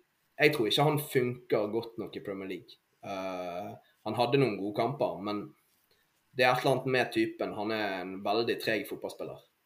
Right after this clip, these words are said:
Ehm, jeg, jeg var ikke overbevist over han, eh, og jeg synes det var greit å låne han ut. Eh, den råtne taktikken som italienske klubber driver med,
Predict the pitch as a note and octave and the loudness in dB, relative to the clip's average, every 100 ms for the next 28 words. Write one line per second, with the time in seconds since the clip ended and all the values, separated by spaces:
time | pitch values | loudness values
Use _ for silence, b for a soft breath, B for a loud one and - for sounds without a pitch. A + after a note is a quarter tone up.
0 | F#2 F2+ F2+ F#2 F#2 F2 E2 D#2+ C#3+ _ | -10 -4 -4 -4 -8 -10 -14 -14 -16 _
1 | _ _ _ _ _ _ _ _ _ _ | _ _ _ _ _ _ _ _ _ _
2 | _ A2+ A2+ - A#2+ A#2+ A2+ G#2 C#3+ G#2+ | _ 0 0 0 0 2 2 2 2 2
3 | A2 A2 G2+ F2 E2 D#2+ - - G#2 F#2+ | 2 -2 -2 -6 -6 -10 -18 -12 -8 -6
4 | E2+ G#2 G#2+ G2+ G2 G2+ G2+ F#2+ F2+ F#2 | -2 -2 -4 -6 -2 -2 -2 -6 -6 -6
5 | F#2 D#2 - - - F#2 F#2 - - _ | -8 -12 -16 -20 -10 -6 -6 -8 -16 _
6 | _ B2 B2 A#2 A#2 - C3 B2 - B2 | _ 0 2 0 -2 0 0 0 -2 -2
7 | A#2+ G#2+ A2 G2 F#2+ D#2 - G#2+ A2 B2 | -2 -2 -4 -4 -8 -8 -8 -2 2 4
8 | B2 A#2+ - G2 F2 F2 F2 D#2 F2+ A#2+ | 4 0 -8 -8 -8 -8 -8 -6 -4 -6